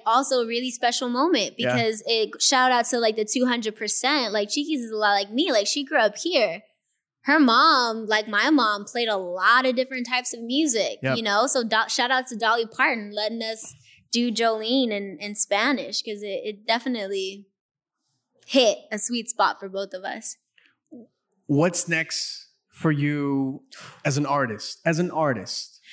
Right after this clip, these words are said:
Speaker 1: So much. Like, I've been in the studio. Um, I did something really special this year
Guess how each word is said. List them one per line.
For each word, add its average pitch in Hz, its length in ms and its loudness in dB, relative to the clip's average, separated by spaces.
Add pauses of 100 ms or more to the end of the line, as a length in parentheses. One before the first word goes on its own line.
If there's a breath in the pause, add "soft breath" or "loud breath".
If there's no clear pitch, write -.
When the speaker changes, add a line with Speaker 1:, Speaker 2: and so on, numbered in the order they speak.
(140 loud breath)
Speaker 1:
So 269 520 4
much. 208 560 -2
Like, 208 380 -2
I've 214 180 -2
been 226 140 -6
in 233 100 -2
the 226 80 -4
studio. 208 1000 -2 (200)
Um, 190 680 -4 (600 loud breath)
I 226 80 0
did 240 200 -2
something 254 340 -2
really 214 260 -6
special 226 680 -4 (680)
this 233 280 2
year 247 360 -2